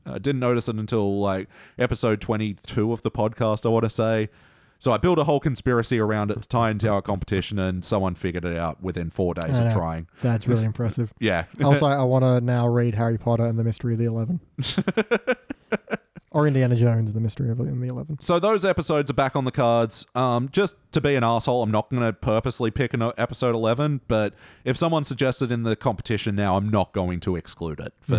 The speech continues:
Speaker 2: Mm-hmm.
Speaker 1: reasons that
Speaker 2: Yep.
Speaker 1: it's an eleven anymore.
Speaker 2: Yep, that's fair.
Speaker 1: Yeah, so just gonna keep it up for a little while longer.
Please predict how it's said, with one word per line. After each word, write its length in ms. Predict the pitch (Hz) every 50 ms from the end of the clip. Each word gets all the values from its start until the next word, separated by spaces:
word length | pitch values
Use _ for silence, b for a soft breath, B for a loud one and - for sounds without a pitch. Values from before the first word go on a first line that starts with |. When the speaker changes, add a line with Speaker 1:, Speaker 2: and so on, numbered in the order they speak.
| 110 113
Speaker 2:
Mm-hmm. 260 | 101 - _ - -
Speaker 1:
reasons 520 | 87 90 85 82 - 85 78 80 80 - - -
that 80 | 92 87
Speaker 2:
Yep. 80 | 123 80
Speaker 1:
it's 120 | - -
an 80 | 92 87
eleven 320 | 80 78 76 76 - 76
anymore. 380 | 76 73 76 73 76 73 76 - b b b b
Speaker 2:
Yep, 140 | - 214 - _ _
that's 160 | - 143 -
fair. 140 | - 135 120 _ _ _ _ _ _ _ -
Speaker 1:
Yeah, 240 | - 165 104 85 78 - _ _ _ -
so 300 | - 131 120 117 120 - _ _ _ -
just 160 | - 208 170
gonna 160 | - 151 120 -
keep 220 | - 107 95 104
it 60 | 92
up 120 | 90 90 -
for 80 | 90
a 40 | 87
little 180 | 82 82 85 80
while 180 | 80 80 80
longer. 300 | 78 82 85 87 90 82